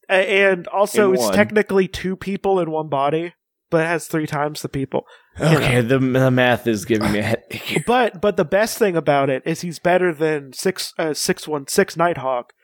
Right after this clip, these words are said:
Speaker 1: who has the power of two men at night.
Speaker 2: <laughs> Very specific power <laughs> there.
Speaker 1: Also, he's a rich asshole.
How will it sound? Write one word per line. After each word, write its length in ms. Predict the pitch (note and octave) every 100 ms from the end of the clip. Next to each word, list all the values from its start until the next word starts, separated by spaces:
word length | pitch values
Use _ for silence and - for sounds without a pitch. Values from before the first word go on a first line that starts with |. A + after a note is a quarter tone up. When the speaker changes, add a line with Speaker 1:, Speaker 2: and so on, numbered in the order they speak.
| _ -
Speaker 1:
who 120 | F3
has 200 | F#3 E3+
the 80 | F3
power 340 | - F3 D#3+ D3
of 100 | -
two 220 | G3+ A3+
men 340 | D3+ B2 A#2
at 180 | A2+ -
night. 500 | C3+ C3 G#2 - _ _ _ _
Speaker 2:
<laughs> 60 | - - - - - - - - - - - _ _ - - _ - - -
Very 540 | D#3 A#2+ C3 C3 C3
specific 1000 | A#2 - - A2 - G2+ F2 F2 D#2 -
power 340 | - - - - -
<laughs> 120 | -
there. 240 | - -
Speaker 1:
Also, 320 | G3+ G3 G3+
he's 200 | F3+ F3+
a 80 | D#3+
rich 220 | C#3 C3+
asshole. 360 | B2 - -